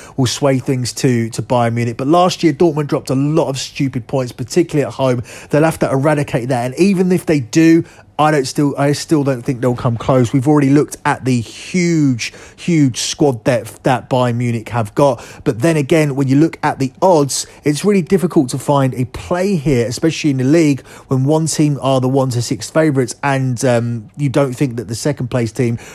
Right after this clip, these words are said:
really have any other chance. So we s-, immediately move over to other markets, and there is a market here to win the league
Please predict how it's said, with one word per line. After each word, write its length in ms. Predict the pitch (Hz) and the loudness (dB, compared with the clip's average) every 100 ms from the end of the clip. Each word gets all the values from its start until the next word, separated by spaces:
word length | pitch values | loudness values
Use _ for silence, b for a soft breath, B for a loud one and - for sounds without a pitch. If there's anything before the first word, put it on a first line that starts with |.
| B | B
really 260 | 147 147 143 | 2 4 4
have 300 | - 120 113 _ | 2 -2 -2 _
any 280 | 139 127 120 | -2 0 0
other 180 | 113 107 | -2 -4
chance. 320 | - 127 101 | -2 -2 0
So 140 | 139 | 0
we 120 | 139 143 | 2 0
s-, 140 | - | -2
immediately 640 | 143 165 185 214 202 147 | 0 2 2 4 2 2
move 480 | 151 160 170 170 156 _ | 0 4 4 4 0 _
over 600 | 151 156 160 139 123 107 101 B B | 2 6 4 4 2 0 -4 B B
to 220 | - 151 135 - | 2 2 2 0
other 220 | 143 127 | 2 2
markets, 580 | 135 135 127 - - 156 | 2 2 0 -6 -2 0
and 80 | 147 | 2
there 120 | 143 | 2
is 160 | 208 190 | 2 2
a 80 | 190 | 2
market 440 | 185 185 185 151 | 4 2 2 -2
here 360 | 135 135 113 107 B B | 0 2 2 -2 B B
to 120 | - 131 | 0 0
win 400 | 113 135 170 165 | 4 4 4 4
the 80 | |
league 380 | 151 135 123 113 | 2 2 0 -4